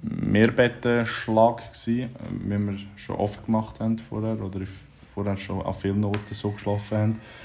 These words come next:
Und da war nur ein Bett besetzt gsi und wir haben so gedacht, hey, wow, okay, <laughs> läuft nicht so viel an dem Ort.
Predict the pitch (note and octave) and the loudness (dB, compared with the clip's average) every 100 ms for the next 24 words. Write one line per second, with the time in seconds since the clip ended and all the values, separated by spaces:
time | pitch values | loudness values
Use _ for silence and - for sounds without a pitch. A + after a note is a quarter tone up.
0 | - - - - - A2+ A2+ B2+ B2 C3 | -18 -18 -20 -20 -6 2 6 8 8 8
1 | B2 A2 G#2+ A2 A2 - - E3+ - - | 10 8 8 6 4 0 4 4 2 -2
2 | G3 F#3+ B2+ A#2 A#2 A2+ - G2+ G#2 G2+ | 2 4 6 6 6 4 2 -2 2 2
3 | G2+ - G2+ G2 F#2 F#2+ F#2+ F#2+ F#2 F2+ | 2 2 2 4 2 2 4 4 2 -4
4 | - A2+ C#3+ - - - G2+ - - B2 | 2 2 2 -4 -10 -2 -2 0 6 6
5 | F#2+ G2+ G#2 G#2 A2 A#2 - C#3+ C#3 C3+ | 8 8 8 8 6 6 4 6 10 10
6 | C#3 C#3 C#3 D3 - - | 10 10 10 8 4 -6